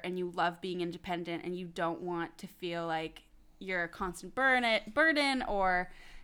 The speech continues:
being too dependent on the person or asking too much of them.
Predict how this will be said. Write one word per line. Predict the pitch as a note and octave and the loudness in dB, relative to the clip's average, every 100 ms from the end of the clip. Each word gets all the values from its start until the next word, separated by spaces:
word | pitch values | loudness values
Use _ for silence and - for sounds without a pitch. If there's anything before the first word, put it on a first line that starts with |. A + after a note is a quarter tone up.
| - | -12
being | G#3 G#3 G3 F#3+ F#3+ F#3 | -2 0 2 0 -2 -4
too | - G3+ F#3 F3+ F#3 - - | -2 0 0 -2 -4 -10 -12
dependent | - G3 D4 C#4+ C#4 A#3 | -10 0 4 4 4 4
on | G#3+ | 2
the | G#3 | 0
person | - G3+ F#3+ G3 | -2 -2 -2 -4
or | F3 G3 | 0 2
asking | A3 G3+ - G#3+ | 2 -2 -6 -6
too | - G#3+ | -4 -2
much | G3 F3 | -2 -2
of | G3 E3 | -6 -2
them. | E3 E3 | 0 -2